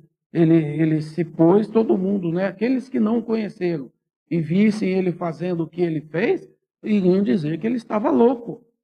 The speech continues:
que ele estava tomado por, por demônios. Quando ele entra no templo, vendo ali dentro da casa do Senhor um mercado,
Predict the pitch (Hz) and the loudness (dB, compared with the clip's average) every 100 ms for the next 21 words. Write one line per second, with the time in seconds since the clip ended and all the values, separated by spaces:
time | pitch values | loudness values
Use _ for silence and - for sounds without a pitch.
0 | _ _ _ - 185 185 - 214 214 214 | _ _ _ -4 -2 -2 -2 -2 -2 -4
1 | 285 240 175 202 220 180 156 165 143 123 | 0 0 0 -4 -2 -4 -2 -4 -4 -6
2 | 110 _ - 156 196 208 196 226 180 - | -12 _ -10 -6 -4 -2 -2 -2 -6 -2
3 | 214 196 185 208 190 196 196 185 170 160 | 0 2 2 2 0 -4 -4 -2 0 -2
4 | 175 233 285 160 139 _ _ _ _ - | -2 -2 -4 -8 -14 _ _ _ _ -16
5 | 143 165 202 185 175 175 175 175 165 180 | 0 2 4 4 4 4 2 -6 -4 -4
6 | 160 165 175 165 160 151 151 151 160 160 | -2 0 0 -2 -8 -8 -10 -10 -8 -8
7 | 156 151 151 - 147 147 156 143 151 160 | -8 -10 -10 -8 -6 -2 -2 0 -2 -2
8 | 151 - 151 220 285 151 | -6 -10 -6 -4 -4 -12